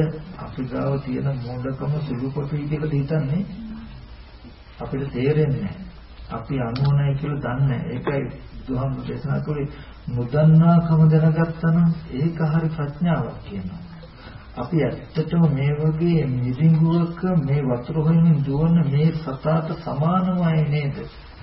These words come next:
කියන එක තේරෙන්නේ නැහැ. දැන් ඉඳගෙන ඉන්න එක දුකක්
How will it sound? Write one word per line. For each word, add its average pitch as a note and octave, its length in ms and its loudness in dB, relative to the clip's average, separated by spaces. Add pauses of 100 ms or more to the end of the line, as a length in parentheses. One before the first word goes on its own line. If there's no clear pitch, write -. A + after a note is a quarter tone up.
(200)
කියන D#3 240 4
එක D#3+ 120 2
තේරෙන්නේ D3+ 520 0
නැහැ. - 300 -14 (1080)
දැන් C#3+ 240 0
ඉඳගෙන C3+ 380 2
ඉන්න C3+ 220 0
එක C#3 440 -4
දුකක් C#3 220 0